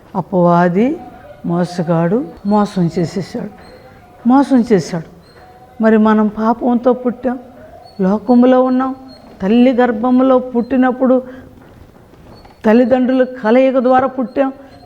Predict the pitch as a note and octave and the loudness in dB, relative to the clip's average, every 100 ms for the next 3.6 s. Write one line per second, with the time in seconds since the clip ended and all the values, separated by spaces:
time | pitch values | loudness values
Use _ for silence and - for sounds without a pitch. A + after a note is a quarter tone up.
0 | - A3 B3+ B3+ - C4 C4 B3+ G#3+ G#3 | -4 0 0 0 0 0 0 -6 -2 0
1 | B3+ - C4 B3+ A#3 A3+ G3+ G3 G3 A3+ | 0 -2 -2 0 -2 -2 -4 -4 -6 -2
2 | B3+ B3+ B3+ C4+ B3+ - - - G3 A3 | 0 0 0 -2 -4 -16 -20 -4 0 2
3 | F#3 F3 C4 C#4+ C#4+ | 0 2 2 2 -2